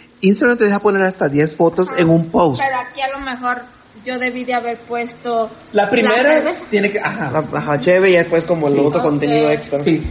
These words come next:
Speaker 1: Y si todas las fotos, la primera, pueden tener diez, otras con perros y no sé qué,
Speaker 2: Ah,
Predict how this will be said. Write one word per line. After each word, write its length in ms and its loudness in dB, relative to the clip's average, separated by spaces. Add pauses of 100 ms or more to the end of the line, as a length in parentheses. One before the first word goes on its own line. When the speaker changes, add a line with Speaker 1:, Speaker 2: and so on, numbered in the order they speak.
(300)
Speaker 1:
Y 40 -6
si 120 -2
todas 340 0
las 180 2
fotos, 600 0 (200)
la 160 2
primera, 480 2
pueden 160 2
tener 320 2
diez, 460 0
otras 340 2
con 280 -4
perros 640 0
y 640 -4
no 200 -2
sé 180 -2
qué, 300 0
Speaker 2:
Ah, 120 -10